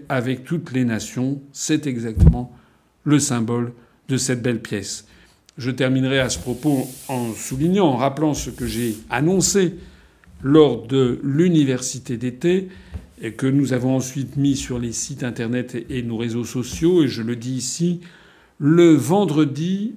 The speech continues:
vingt-neuf mars deux mille dix-neuf,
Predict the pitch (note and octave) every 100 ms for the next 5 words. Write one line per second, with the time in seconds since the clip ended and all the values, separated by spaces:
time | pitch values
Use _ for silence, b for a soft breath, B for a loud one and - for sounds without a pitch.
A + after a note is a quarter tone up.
0 | - C3 G#2+ D#3+ F#3 E3+ D#3 C#3 C#3 -
1 | C3 C#3 B2+ - - A#2 A2 D3+ E3+ D#3
2 | B2 C#3 A#2 B2+ B2+ C#3+ E3 -